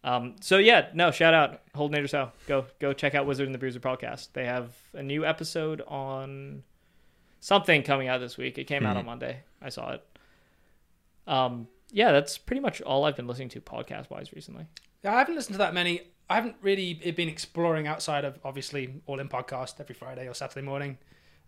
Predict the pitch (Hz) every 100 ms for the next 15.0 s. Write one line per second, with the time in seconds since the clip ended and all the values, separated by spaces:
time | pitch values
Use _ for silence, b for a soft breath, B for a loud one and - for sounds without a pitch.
0 | - - - 196 190 180 - 190 185 180
1 | 165 180 175 175 175 170 165 160 160 175
2 | 170 160 165 160 185 - 143 143 156 147
3 | 131 123 - 143 135 120 - _ _ -
4 | 131 131 127 127 127 127 127 - _ -
5 | 135 - 135 120 147 135 127 151 160 b
6 | b b b b - 143 147 143 143 131
7 | _ _ _ _ _ _ _ _ _ _
8 | _ _ _ _ 233 285 - - 220 220
9 | 196 196 185 175 170 160 156 - 143 135
10 | - 120 117 117 - _ _ _ 131 104
11 | - - 160 135 - _ _ - 165 139
12 | 147 135 139 139 147 151 147 143 135 -
13 | 127 123 120 - 160 156 - 135 151 151
14 | 143 143 139 131 - 123 127 123 127